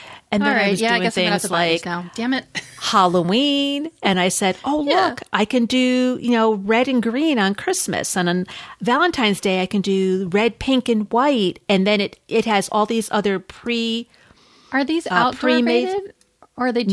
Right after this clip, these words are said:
Speaker 2: just
Speaker 1: these
Speaker 2: indoor?
Speaker 1: are, these are indoor. They do have
Speaker 2: But that's
Speaker 1: outdoor
Speaker 2: what
Speaker 1: lights.
Speaker 2: I want for outdoor, yeah.
Speaker 1: And under the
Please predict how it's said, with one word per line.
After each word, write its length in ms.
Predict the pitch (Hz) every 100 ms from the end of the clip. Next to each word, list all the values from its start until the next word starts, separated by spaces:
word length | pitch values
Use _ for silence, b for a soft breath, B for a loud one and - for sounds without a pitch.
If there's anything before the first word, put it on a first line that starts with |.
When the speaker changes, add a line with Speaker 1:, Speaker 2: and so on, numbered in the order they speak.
| 165
Speaker 2:
just 100 | 131
Speaker 1:
these 180 | -
Speaker 2:
indoor? 200 | 220 185 -
Speaker 1:
are, 40 |
these 220 | 214 208 196
are 80 |
indoor. 500 | 185 175 160 123 - -
They 140 | 190
do 240 | 185 208 226
have 180 | 220 226
Speaker 2:
But 60 |
that's 160 | 254 -
Speaker 1:
outdoor 180 | 233 226
Speaker 2:
what 80 |
Speaker 1:
lights. 240 | 208 233 196
Speaker 2:
I 20 |
want 260 | 208 226 -
for 180 | - 180
outdoor, 680 | 180 185 - - - - -
yeah. 400 | 202 180 117 208 - B B B B B B
Speaker 1:
And 180 | 214 208
under 320 | 226 233 247 233
the 540 | 220 214 208 196 -